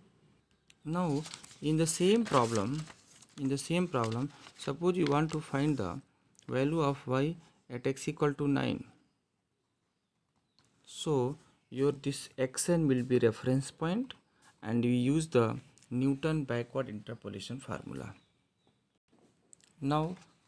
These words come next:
we need to find the value of y at x equal to nine. So use the interpolation, uh, backward formula. So let me write the formula. Y equal to f of xn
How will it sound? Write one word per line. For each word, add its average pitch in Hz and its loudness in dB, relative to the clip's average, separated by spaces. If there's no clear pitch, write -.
we 131 2
need 143 2
to - -2
find 131 2
the 131 6
value 127 4
of 127 0
y 120 0
at 117 -4
x 120 -2
equal 117 -2
to 113 -4
nine. 110 -2
So - -8
use 120 -2
the 120 2
interpolation, 120 -4
uh, 107 -4
backward 117 0
formula. 127 -2
So 113 2
let 113 0
me 135 2
write 123 0
the 120 0
formula. 120 0
Y 110 0
equal 131 0
to 170 -4
f 113 -2
of 131 0
xn 147 -2